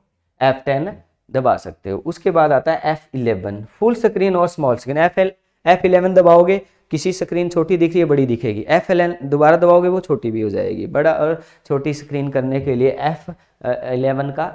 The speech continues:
यूज़ हम कर सकते हैं। एफ़ ट्वेल्व, सेव एज, मान लीजिए किसी फाइल का एक से ज़्यादा नाम देने हैं तो हम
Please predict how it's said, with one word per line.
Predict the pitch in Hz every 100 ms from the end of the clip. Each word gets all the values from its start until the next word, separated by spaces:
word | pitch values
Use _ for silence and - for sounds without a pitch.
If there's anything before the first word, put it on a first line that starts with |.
| 123
यूज़ | 127 120 143
हम | 117 117 214 - _
कर | 185 147
सकते | 107 95 -
हैं। | 107 113 - _ _ _ _ _
एफ़ | 180 - -
ट्वेल्व, | 214 165 117
सेव | - - 196 175
एज, | 123 - - _ -
मान | 165 196
लीजिए | 208 214
किसी | 196 208
फाइल | 202 185 190
का | 196
एक | 196 196
से | 175
ज़्यादा | 180 185
नाम | 185 170 147
देने | 127 120
हैं | 117 110 101
तो | 147
हम | 147 190